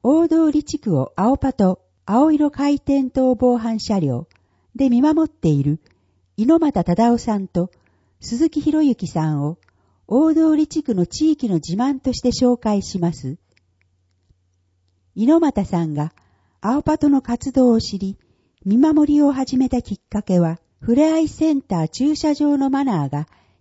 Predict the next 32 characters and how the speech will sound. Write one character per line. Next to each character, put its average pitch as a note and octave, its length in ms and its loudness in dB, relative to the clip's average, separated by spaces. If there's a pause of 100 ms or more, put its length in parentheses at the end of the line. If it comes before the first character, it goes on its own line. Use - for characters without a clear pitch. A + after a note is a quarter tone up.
気 G#3 100 -14
が D4 140 2
か C#4 120 0
り D#3+ 140 0
だ D#3 80 0
っ - 100 -8
た F3+ 140 -4
こ C#3+ 140 -2
と。 C#3 240 -6 (880)
鈴 C4+ 260 -2
木 D4+ 100 -2
さ C#4 220 0
ん A#3 100 0
は、 G3+ 220 -2 (460)
平 D#4 240 2
成 D#4 260 0
二 D#4 160 2
十 A#3 240 0
四 E3+ 160 2
年 A#3+ 240 -2
度 D3+ 120 -2
の D3+ 180 -8 (280)
自 A3 140 -10
治 D#4 180 -4
会 D#4 220 -2
長 D#3+ 400 -4
を - 140 -10 (180)
務 D4+ 240 0
め D#4 120 0
た G3+ 120 -4
時 F3 260 -6
に、 C3+ 200 -8